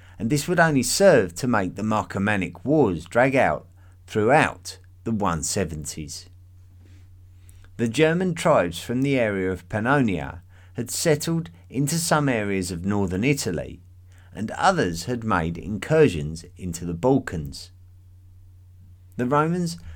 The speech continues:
had not been in such turmoil for many decades. Reports of an uprising in the province of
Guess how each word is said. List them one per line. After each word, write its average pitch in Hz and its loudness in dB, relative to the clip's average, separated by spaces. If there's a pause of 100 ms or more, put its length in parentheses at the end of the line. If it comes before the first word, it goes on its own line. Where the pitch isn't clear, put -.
had 147 0
not 175 4
been 151 2
in 98 0
such - -4
turmoil 85 -2
for - -8
many 107 0
decades. 85 -6 (1200)
Reports 143 0
of 165 -2
an 170 2
uprising 127 0
in 104 -2
the 95 -4
province 101 -4
of 85 -12